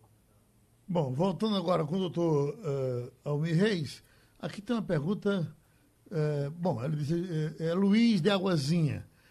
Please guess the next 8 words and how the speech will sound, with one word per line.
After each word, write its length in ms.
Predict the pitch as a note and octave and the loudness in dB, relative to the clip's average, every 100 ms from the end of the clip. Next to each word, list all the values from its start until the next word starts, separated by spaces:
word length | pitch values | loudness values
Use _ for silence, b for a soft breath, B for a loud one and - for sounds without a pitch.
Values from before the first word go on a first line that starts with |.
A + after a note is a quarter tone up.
| _ _ | _ _
"Meu 240 | G3 D4 | 4 4
tio 360 | G#3+ F#3 G3 G3 | 2 4 6 6
trabalhava 800 | - G3+ F#3 F3 E3 F#3 G3 G3 | 2 0 2 4 6 6 6 4
em 40 | |
uma 180 | F#3+ F3+ | 2 0
grande 420 | D#3 F#3+ A3 F#3 | 2 4 4 2
empresa 760 | F#3 D#3 E3+ F#3 F#3 E3+ D3 E3+ | 2 0 4 6 6 4 0 -4
que 360 | F3 F3+ E3+ D#3 | -4 -6 -4 -6